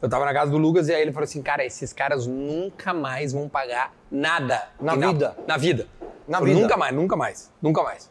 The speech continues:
Speaker 1: nunca mais. Esses caras podem fazer o que eles quiserem na cidade.
Speaker 2: Eu falei isso pra uma matéria do, do Globoesporte ponto com, do G E. Eu falei, daqui a vinte anos,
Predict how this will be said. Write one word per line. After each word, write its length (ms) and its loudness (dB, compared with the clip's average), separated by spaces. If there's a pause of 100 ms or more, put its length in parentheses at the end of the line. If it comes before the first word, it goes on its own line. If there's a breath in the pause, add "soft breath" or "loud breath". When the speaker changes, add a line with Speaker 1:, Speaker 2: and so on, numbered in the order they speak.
(100)
Speaker 1:
nunca 200 0
mais. 220 0
Esses 100 -8
caras 180 2
podem 120 2
fazer 100 6
o 60 4
que 60 4
eles 120 2
quiserem 480 4
na 120 2
cidade. 400 2
Speaker 2:
Eu 100 0
falei 220 2
isso 160 -8
pra 120 -2
uma 140 -2
matéria 320 -2
do, 260 -4
do 160 -6
Globoesporte 420 -2
ponto 220 -10
com, 140 -4
do 80 -8
G 140 -4
E. 80 0
Eu 40 -10 (920)
falei, 260 -4
daqui 240 -4
a 40 0
vinte 380 0
anos, 460 -4